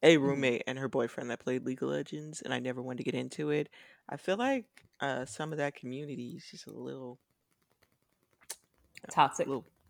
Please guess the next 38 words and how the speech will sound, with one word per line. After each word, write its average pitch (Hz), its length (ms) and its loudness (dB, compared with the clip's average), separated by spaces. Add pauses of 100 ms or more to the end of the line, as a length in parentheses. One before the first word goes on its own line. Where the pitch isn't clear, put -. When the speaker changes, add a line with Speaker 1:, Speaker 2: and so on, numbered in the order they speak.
(340)
Speaker 1:
toxic, 139 460 4
yeah. 147 300 2 (280)
Yeah, 151 180 -8
Speaker 2:
Yeah. 135 120 4
Speaker 1:
toxic 147 340 2
gamers. 135 600 6
<laughs> - 500 12
Speaker 2:
Oh, 202 80 8
for 175 240 2
sure. 156 320 2
Speaker 1:
Not 214 140 12
Speaker 2:
I 302 60 12
Speaker 1:
all 311 80 12
Speaker 2:
feel 247 100 12
Speaker 1:
of 202 80 12
Speaker 2:
like 208 100 8
Speaker 1:
them, 147 140 12
Speaker 2:
that, 113 160 10 (480)
yeah, 262 180 10
not 285 160 6
Speaker 1:
but 403 60 6
Speaker 2:
all 262 60 12
Speaker 1:
some 220 80 10
Speaker 2:
of - 40 2
Speaker 1:
of - 60 8
Speaker 2:
them, 190 80 6
of 180 60 2
Speaker 1:
them. 190 60 -6
Speaker 2:
course. 196 280 2
You 277 60 -2
get 277 140 0
your, 165 260 2
but 254 120 0
I 330 80 4
feel 415 160 0
like 330 140 4
that's, 214 240 4
like, 175 240 4